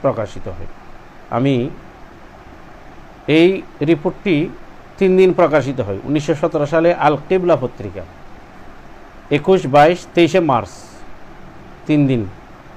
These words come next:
মক্কা শরীফ থেকে প্রকাশিত আল কিবলা পত্রিকায় যে নিউজটি প্রকাশিত হয়, নিউজটি হচ্ছে, এগারোই রবিউল আউয়াল হেরেম শরীফের মুয়াজ্জিন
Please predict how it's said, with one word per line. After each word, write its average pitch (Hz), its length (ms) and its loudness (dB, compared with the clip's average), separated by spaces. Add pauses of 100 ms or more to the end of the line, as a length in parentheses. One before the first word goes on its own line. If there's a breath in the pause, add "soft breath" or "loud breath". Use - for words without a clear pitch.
(680)
মক্কা 151 260 2
শরীফ 196 320 2
থেকে 165 360 2 (100)
প্রকাশিত 156 440 0
আল 131 500 2 (680)
কিবলা 165 320 4
পত্রিকায় 127 580 -2 (260)
যে 123 160 -2
নিউজটি 147 340 -4
প্রকাশিত 120 400 -4
হয়, 120 140 -2
নিউজটি 131 300 -2
হচ্ছে, 127 400 -2 (800)
এগারোই 156 320 6
রবিউল 165 300 4
আউয়াল 151 280 4
হেরেম 151 300 2
শরীফের 147 400 0 (100)
মুয়াজ্জিন 123 580 -2